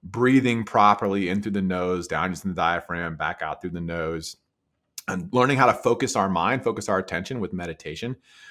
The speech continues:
Most of us know the things we could be doing to get our energy a little bit more dialed in.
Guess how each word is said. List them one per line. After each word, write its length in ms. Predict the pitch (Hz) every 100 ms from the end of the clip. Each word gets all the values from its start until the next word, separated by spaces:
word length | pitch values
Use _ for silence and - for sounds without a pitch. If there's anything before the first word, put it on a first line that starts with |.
| - _ -
Most 360 | 381 466 466
of 80 | 349
us 200 | 147 143
know 300 | 123 123 127
the 140 | 123 113
things 260 | 120 123
we 120 | 131
could 260 | 135 151 156
be 100 | 165
doing 480 | 135 127 123 151 320 -
to 100 | 339
get 180 | 330
our 120 | 196 165
energy 400 | 147 151 139 135
a 60 |
little 180 | 123 120
bit 160 | 120 117
more 220 | 110 107
dialed 340 | 98 92 80
in. 260 | 80 87